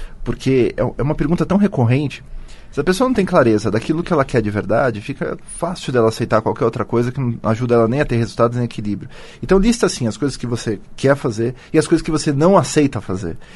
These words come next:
Isso já vai te dar uma clareza incrível, uma facilidade maior em dizer o seu não. Mas outra coisa com relação à neurociência, por exemplo,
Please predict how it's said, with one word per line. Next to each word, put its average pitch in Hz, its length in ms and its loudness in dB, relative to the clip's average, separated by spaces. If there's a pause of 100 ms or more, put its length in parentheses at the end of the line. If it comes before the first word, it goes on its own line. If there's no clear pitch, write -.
(160)
Isso 120 140 -2
já 151 60 8
vai 160 120 6
te - 100 -6
dar 151 80 4
uma 160 160 4
clareza 147 400 4
incrível, 143 540 4
uma 123 120 4
facilidade 131 580 2
maior 127 280 6
em 127 80 2
dizer 117 160 2
o 123 80 4
seu 131 220 -2
não. 98 240 -2 (640)
Mas 113 640 4
outra 175 240 2
coisa 131 240 4
com 123 120 -4
relação 113 340 2
à - 20 2
neurociência, 110 580 0
por 120 160 -2
exemplo, 110 420 0